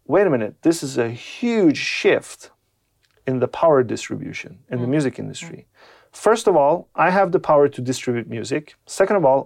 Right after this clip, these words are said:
Speaker 1: I know what kind of music people are listening to right now. I have that information. Just by looking at what people are downloading from me every day, I have a live trend report of what kind of music is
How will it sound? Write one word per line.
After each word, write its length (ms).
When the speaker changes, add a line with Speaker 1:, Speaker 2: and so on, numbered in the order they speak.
Speaker 1:
I 200
know 280
what 240
kind 100
of 60
music 360
people 260
are 160
listening 300
to 100
right 200
now. 160
I 120
have 260
that 160
information. 500
Just 220
by 120
looking 240
at 80
what 180
people 240
are 80
downloading 340
from 180
me 220
every 160
day, 320
I 140
have 280
a 60
live 680
trend 340
report 440
of 120
what 180
kind 180
of 120
music 280
is 120